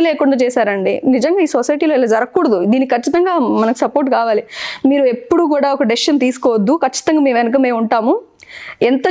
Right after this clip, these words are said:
చిన్నదైనా సరే, ఎంత support దొరికినా సరే ఖచ్చితంగా మీ, మీ వైపు ఉండాలని కోరుకుంటున్నాం. ఇంత సిచ్యువేషన్, ఈ life ఒక, ఒక మీడియాలో ఇంత క్లియర్గా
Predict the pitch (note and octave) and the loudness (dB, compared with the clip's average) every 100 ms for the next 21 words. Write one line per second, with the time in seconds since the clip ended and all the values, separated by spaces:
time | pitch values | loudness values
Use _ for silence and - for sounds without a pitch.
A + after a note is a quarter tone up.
0 | F#4 D4+ C#4+ C#4+ D4 A#3 B3+ E4+ - B3+ | 0 0 0 0 0 0 0 0 -2 -2
1 | D4 C#4+ C#4 A#3+ B3+ C4 C4+ C#4+ C4+ D4+ | -2 0 0 2 2 2 0 0 -2 0
2 | A3+ - D#4+ F4 C#4+ A#3 B3 B3+ A#3+ G#3+ | -4 -2 0 2 2 2 0 0 0 2
3 | C4 C4 C4+ C4+ C4+ C#4+ D4 B3 B3 B3+ | 2 0 0 0 2 2 0 0 0 -2
4 | C4 G#3+ - _ - B3 C4 D#4+ B3+ D4 | -2 -4 -4 _ -2 0 0 0 -2 0
5 | D#4+ F#4 D#4+ - - - - - - - | 0 0 -2 -4 -10 -10 -10 -14 -16 -20
6 | _ _ - _ _ _ - - A#2+ A#2 | _ _ -20 _ _ _ -20 -20 -20 -20
7 | - _ _ _ - C#4 B3 A#3+ D4+ D#4+ | -20 _ _ _ -2 2 4 4 2 0
8 | - G4 F#4+ C#4+ G3+ A#3+ - C#4 B3+ C#4+ | 0 0 2 2 2 2 2 0 0 0
9 | C4 A3+ C4 D4 F4 C#4+ D#4+ - C#4+ D4+ | 0 0 0 2 0 0 0 0 0 0